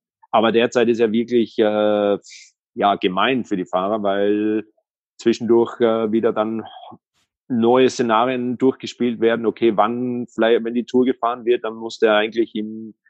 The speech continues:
im Juni schon in Höchstform sein und dann, äh, wirklich dich, äh, in den Bergen quälen und, äh,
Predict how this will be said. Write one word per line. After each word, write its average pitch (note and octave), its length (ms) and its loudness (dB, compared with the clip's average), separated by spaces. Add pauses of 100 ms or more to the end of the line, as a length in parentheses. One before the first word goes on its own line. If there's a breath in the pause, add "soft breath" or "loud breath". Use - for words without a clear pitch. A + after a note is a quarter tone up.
(220 soft breath)
im A2+ 140 2
Juni B2+ 300 6
schon A#2+ 240 2
in G#2+ 120 0
Höchstform A#2+ 520 2
sein A#2+ 360 -2
und A2 560 0
dann, A2 160 0 (360)
äh, A#2+ 60 -4 (400)
wirklich A#2 340 2
dich, - 400 -4 (260)
äh, G#2+ 420 0
in G#2+ 80 -2
den A2 160 -4
Bergen A2 360 4
quälen A#2+ 460 2 (440 loud breath)
und, G2+ 480 4 (1040 soft breath)
äh, C3+ 380 2